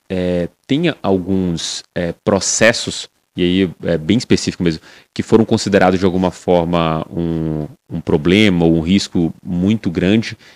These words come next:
e que depois você, por meio de clusterização, entendimento, passou a entender, é, que aquilo era talvez o cara, sei lá, um recebendo um salário ou alguma coisa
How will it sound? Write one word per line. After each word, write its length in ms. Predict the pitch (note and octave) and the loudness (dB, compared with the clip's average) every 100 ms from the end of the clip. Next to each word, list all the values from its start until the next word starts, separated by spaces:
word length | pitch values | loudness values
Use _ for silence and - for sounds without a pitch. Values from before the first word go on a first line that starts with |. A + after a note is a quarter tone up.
| _ - | _ -10
e 60 | |
que 100 | E2 | -4
depois 440 | F2+ F#2 F#2+ F#2+ F#2 | 0 2 2 2 2
você, 400 | F2+ F2+ - F2 | -2 -4 -2 -2
por 140 | F2+ | 0
meio 140 | F2+ F2 | 0 0
de 80 | - | 0
clusterização, 760 | F#2+ - F2 E2+ - G#2+ G2 | -2 0 0 -2 -2 0 0
entendimento, 720 | F2+ F#2 E2+ F2 F2+ F#2 F#2 - - _ | 0 -2 -2 0 0 0 -4 -6 -20 _
passou 300 | F#2+ - - | -4 -2 0
a 40 | F#2+ | 0
entender, 640 | F#2 F#2+ E2+ F2+ F2+ F2 F#2+ | 0 -4 2 4 4 2 0
é, 300 | F2+ F2 E2 | -2 -2 -2
que 140 | F#2 | -6
aquilo 380 | - - F#2 F#2 | -6 -2 2 4
era 380 | F2 F2 E2 C#2+ _ _ _ | 4 4 2 -2 _ _ _
talvez 320 | - D#2+ E2+ E2 | -4 0 0 0
o 40 | |
cara, 180 | F2+ E2+ | -2 -2
sei 100 | E2 | -2
lá, 80 | D#2+ | -2
um 60 | |
recebendo 380 | D#2 D#2 E2 E2+ | -4 -4 -2 -2
um 40 | |
salário 520 | E2 E2+ D#2+ G2 E2+ E2 | -4 -4 0 2 4 2
ou 40 | |
alguma 280 | D#2+ F2+ F2+ | 2 0 -2
coisa 400 | F2 F2+ E2+ | 2 2 2